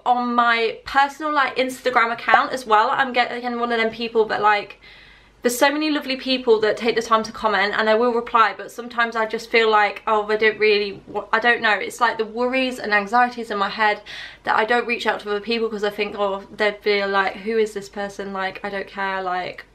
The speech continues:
<laughs> I don't know, my mind overworks. So I want to be more active on Instagram, create more content in general, post more, um,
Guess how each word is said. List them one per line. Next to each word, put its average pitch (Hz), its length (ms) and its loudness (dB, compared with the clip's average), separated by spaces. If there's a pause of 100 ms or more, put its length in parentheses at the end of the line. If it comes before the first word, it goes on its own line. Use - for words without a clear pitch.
(280)
<laughs> - 360 -20
I - 580 2 (520)
don't 202 340 0
know, 202 80 -2
my 208 40 -2
mind 233 380 2
overworks. 208 760 2
So 220 400 2
I 233 140 4
want 254 300 -4
to 247 260 -6
be 277 160 0
more 262 240 0
active 247 400 0
on 214 140 -6
Instagram, 247 760 0 (240)
create 269 340 2
more 240 160 0
content 233 540 0
in 226 100 -2
general, 220 680 2 (140)
post 254 460 0
more, 214 480 4 (400)
um, 208 440 2